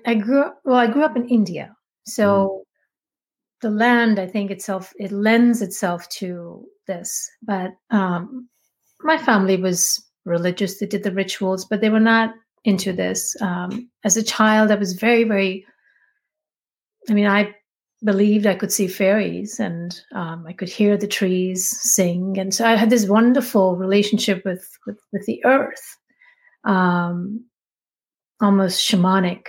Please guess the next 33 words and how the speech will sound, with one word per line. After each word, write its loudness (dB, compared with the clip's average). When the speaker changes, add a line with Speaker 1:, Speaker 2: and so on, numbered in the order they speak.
Speaker 1:
experience. -6
Um, -12
and 4
then, 4
you -2
know, -2
life, -4
school, -8
you -14
know, -10
the, -6
the -2
rational 0
mind 2
has -2
to -2
<laughs> 0
come 2
on 4
board. 2
And 2
so -4
I 0
thought 0
it -10
was -4
all 0
imagination. -6
Um, 2
but 4
I 4
kept 0
it, -2